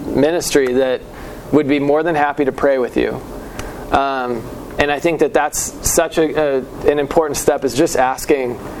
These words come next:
God for help. "Lord, I believe, but help my unbelief." Um, that's what we saw, uh, in the Gospels. One of, one of the, uh, guys that needed a miracle was like, "Lord, I believe, but help my unbelief." So, um,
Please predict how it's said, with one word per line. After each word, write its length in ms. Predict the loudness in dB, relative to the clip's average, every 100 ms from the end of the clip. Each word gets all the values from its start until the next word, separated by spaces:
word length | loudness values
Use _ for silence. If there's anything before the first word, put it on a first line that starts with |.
| -2
God 220 | 0 0
for 120 | 2 2
help. 320 | 2 0 2
"Lord, 220 | 2 4
I 80 | 0
believe, 480 | 0 2 4 2 0
but 160 | 0
help 160 | 2 0
my 160 | 0
unbelief." 680 | 0 0 2 2 -2 -4 -14 -14 -14 -14 -10 -10 -8 -2
Um, 160 | 0 2
that's 180 | 2
what 160 | 2 2
we 120 | 0
saw, 400 | 2 2 2 0
uh, 600 | -2 0 0 0 -2 -4 -10 -14 -14 -6 0
in 120 | 2
the 80 | 2
Gospels. 520 | 0 -2 0 0 2
One 180 | 0 0
of, 300 | -2 -2 0
one 180 | 0
of 180 | 0 0
the, 400 | 2 0 -2 -6 -10 -14 -14 -4
uh, 240 | 0 0 2
guys 300 | 0 0 0
that 140 | 2
needed 240 | 2 2
a 40 | 2
miracle 460 | 0 0 0 0
was 140 | 0 2
like, 180 | 0 2
"Lord, 260 | 2 2
I 80 | 0
believe, 400 | 0 2 2 2
but 140 | 0
help 160 | 2 0
my 140 | 0
unbelief." 580 | -2 0 2 2 0 -4
So, 320 | 2 2 2 -4 -8 -12 -12 -12 -12 -4
um, 500 | 0 0 -2 -6 -8